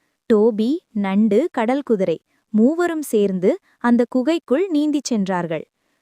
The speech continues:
குகை குளிர்ச்சியாகவும் மெதுவாக இருளாகவும் இருந்தது.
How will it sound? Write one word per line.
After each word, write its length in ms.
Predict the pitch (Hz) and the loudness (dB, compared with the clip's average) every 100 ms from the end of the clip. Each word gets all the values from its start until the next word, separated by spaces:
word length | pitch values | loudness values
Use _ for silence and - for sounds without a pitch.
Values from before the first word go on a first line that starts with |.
| _ | _
குகை 420 | - 233 202 240 - | -4 -2 0 0 0
குளிர்ச்சியாகவும் 880 | 240 269 330 - 277 202 185 185 311 _ _ | 0 0 -2 -2 0 0 -2 -2 -4 _ _
மெதுவாக 640 | - 202 202 302 294 220 320 | -2 0 2 2 0 0 0
இருளாகவும் 760 | 233 233 311 320 254 208 233 311 | 0 2 2 2 2 0 0 0
இருந்தது. 480 | 269 240 196 175 | 0 0 0 -2